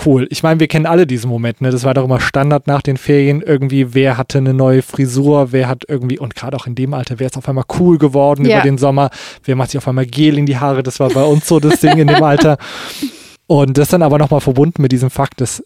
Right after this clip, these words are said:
Speaker 1: das eigentlich, was, was bei ihm anders ist, auch nicht die Pubertät ist, <laughs> sondern ein Kobold in seinem Inneren.
Speaker 2: Ich finde es auch so lustig, weil's immer,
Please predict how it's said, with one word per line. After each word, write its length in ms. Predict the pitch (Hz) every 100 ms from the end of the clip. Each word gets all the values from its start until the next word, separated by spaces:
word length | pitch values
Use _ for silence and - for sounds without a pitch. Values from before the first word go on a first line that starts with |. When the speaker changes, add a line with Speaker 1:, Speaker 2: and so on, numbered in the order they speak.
| _ _ _
Speaker 1:
das 140 | 127 -
eigentlich, 560 | 123 120 135 - 135
was, 300 | 123 - - 120
was 280 | 120 - -
bei 140 | 123
ihm 200 | 139 127
anders 320 | 131 135 139
ist, 240 | 147 - -
auch 140 | 117
nicht 160 | 117 -
die 60 |
Pubertät 560 | 113 127 127 123 131 -
ist, 140 | 151
<laughs> 20 | -
sondern 300 | 113 - 104 - 104 -
ein 260 | 160 160
Kobold 440 | - 165 143 120 -
in 180 | 101
seinem 220 | 139 120 117
Inneren. 400 | 143 123 113 113 - _ - - _ - - 539 587 381
Speaker 2:
Ich 120 | 285
finde 220 | - 302 349
es 100 | 262
auch 160 | 254
so 120 | 277
lustig, 400 | 269 269 - 339
weil's 260 | 233 233 -
immer, 340 | 254 254 247